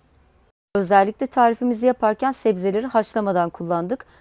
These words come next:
Suyunu tamamen çektiği için vitamini suyunda kalmayacak ve tamamen ürünlerimizin içinde olacak. Böylelikle yararlı vitaminlerini suyunda bırakmamış oluyoruz.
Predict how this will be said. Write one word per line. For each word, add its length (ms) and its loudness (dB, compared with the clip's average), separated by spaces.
Suyunu 340 -2
tamamen 480 0
çektiği 440 -4
için 300 -6
vitamini 420 0
suyunda 380 -2
kalmayacak 680 0
ve 80 -2
tamamen 560 -2
ürünlerimizin 720 -4
içinde 300 -4
olacak. 520 -4
Böylelikle 580 6
yararlı 520 4
vitaminlerini 680 -2
suyunda 540 -2
bırakmamış 540 0
oluyoruz. 580 -6